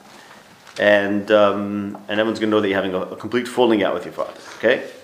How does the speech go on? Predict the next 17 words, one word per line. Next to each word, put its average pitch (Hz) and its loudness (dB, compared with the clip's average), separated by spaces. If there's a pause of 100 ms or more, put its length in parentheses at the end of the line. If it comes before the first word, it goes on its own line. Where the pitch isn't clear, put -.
(540)
and 110 -2
there 147 6
it - -6
says 123 4
in 107 -2
Shmuel 101 -6
Beis 87 -2
Perek - -12
Chaf - 0
Pasuk 101 -8
Gimel, 156 4
when 95 -2
Ya-, 104 2
when 98 -4
David 131 4
came 131 0
back, 147 4